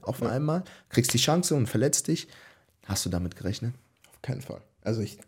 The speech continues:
Speaker 2: ich denke, keiner rechnet wirklich damit, dass es einen selber erwischt, weißt du?
Speaker 1: Mhm.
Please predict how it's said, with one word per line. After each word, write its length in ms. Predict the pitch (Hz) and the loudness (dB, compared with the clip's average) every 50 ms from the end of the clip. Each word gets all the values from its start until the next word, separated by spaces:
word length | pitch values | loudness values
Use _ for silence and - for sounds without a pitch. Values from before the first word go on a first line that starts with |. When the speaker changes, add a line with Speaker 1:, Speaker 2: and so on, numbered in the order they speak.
| _ _ _ _ _ _ _ | _ _ _ _ _ _ _
Speaker 2:
ich 140 | - - | -18 -6
denke, 260 | - 113 113 113 113 104 | 0 0 0 0 0 -4
keiner 480 | - - 120 123 123 117 113 113 - - | -2 2 4 4 6 4 4 2 0 -2
rechnet 380 | 104 - - 120 110 113 123 | -4 -2 -2 -6 -6 -4 -4
wirklich 280 | 120 110 - - 131 - | -4 -4 -2 -2 -6 -4
damit, 340 | - 107 110 113 107 - - - - _ _ _ _ _ _ _ _ | -4 -2 -2 -2 -2 -4 -8 -20 -20 _ _ _ _ _ _ _ _
dass 200 | - 101 101 - | -8 -8 -6 -6
es 100 | 104 - | -4 -4
einen 160 | 101 104 110 | -2 -2 2
selber 260 | 101 120 127 117 113 | 4 4 6 6 4
erwischt, 340 | 95 90 95 - - - - _ _ _ | 2 2 -2 -4 -8 -10 -16 _ _ _
weißt 260 | - 101 98 - 131 | -8 -6 -6 -4 -4
du? 20 | 127 | -6
Speaker 1:
Mhm. 80 | - | -6